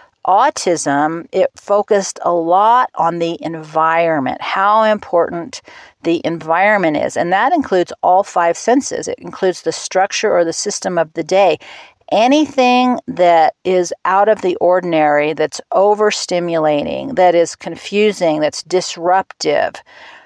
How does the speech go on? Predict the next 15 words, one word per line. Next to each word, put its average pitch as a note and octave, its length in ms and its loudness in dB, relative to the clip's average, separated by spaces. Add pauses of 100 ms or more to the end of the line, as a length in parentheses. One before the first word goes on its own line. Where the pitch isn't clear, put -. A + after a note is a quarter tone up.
(180)
the F3 440 2 (100)
sympathetic G#3 640 2
nervous F#3+ 420 0
system E3 520 -2
responds F3 880 0
with D3+ 240 0
fear, G3+ 1040 0 (340)
and F3 240 -2
the E3+ 60 0
meltdown F3 1000 2
ensues, E3+ 1120 -2
whether E3+ 400 4
that's, D#3 540 0
you F3+ 120 -12
know E3 320 0